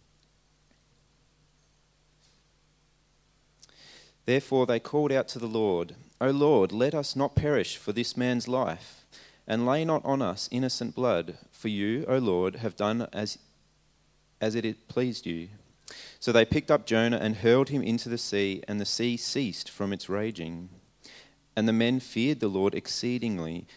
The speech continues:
and they offered a sacrifice to the Lord and made vows. And the Lord appointed a great fish to swallow up Jonah, and Jonah was in the belly of the fish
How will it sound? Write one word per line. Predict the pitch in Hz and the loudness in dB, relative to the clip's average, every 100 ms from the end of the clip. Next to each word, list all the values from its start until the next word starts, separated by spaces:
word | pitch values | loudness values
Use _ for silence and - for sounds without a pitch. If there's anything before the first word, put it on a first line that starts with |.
| _ | _
and | 98 98 | -4 -2
they | 98 | 0
offered | 113 - 120 | 0 0 -2
a | 113 | -2
sacrifice | - 120 123 - 92 90 | 0 -2 -4 0 0 0
to | - 98 | -4 -4
the | 101 | 0
Lord | 110 95 87 - | 2 4 2 -2
and | 92 92 | -6 -6
made | 90 87 | -6 -6
vows. | 101 98 82 85 87 - - - - - _ _ _ _ _ _ _ _ _ - - - - | -4 -2 -2 -6 -8 -12 -14 -20 -20 -20 _ _ _ _ _ _ _ _ _ -20 -20 -14 0
And | 110 | 2
the | 110 | 6
Lord | 113 123 | 8 8
appointed | 123 - 143 143 98 | 4 0 0 0 0
a | - | -2
great | 98 101 113 - | 0 2 2 -2
fish | - 156 - | -4 -2 -4
to | 98 | -6
swallow | - - 104 107 | -6 0 2 4
up | 104 - | 2 0
Jonah, | 113 120 98 87 98 - _ | -2 0 -2 -6 -10 -20 _
and | 104 98 | -6 0
Jonah | 101 110 117 113 | 0 2 0 -2
was | 98 | -4
in | 104 117 | -2 -2
the | 113 | 0
belly | 95 95 95 92 | 0 2 0 -2
of | 98 | -6
the | 95 | -8
fish | - 95 87 - | -6 -6 -6 -10